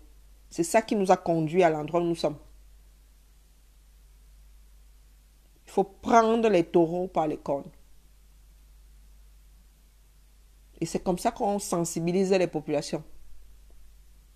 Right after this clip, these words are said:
On met le doigt sur tous les problèmes. On met le do-, ça fait mal, hein, mais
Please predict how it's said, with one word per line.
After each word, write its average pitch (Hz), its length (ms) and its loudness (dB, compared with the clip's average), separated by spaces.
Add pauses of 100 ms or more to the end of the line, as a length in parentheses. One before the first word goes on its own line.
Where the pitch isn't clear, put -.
(340)
On 214 100 0
met 220 220 6
le 185 140 6
doigt 185 280 6
sur 349 520 8
tous 370 120 6
les 226 140 6
problèmes. 208 580 4 (2000)
On 226 100 0
met 247 160 4
le 196 100 6
do-, 175 120 -2
ça 233 120 8
fait 269 140 10
mal, 226 240 8
hein, 170 120 0
mais 196 220 -2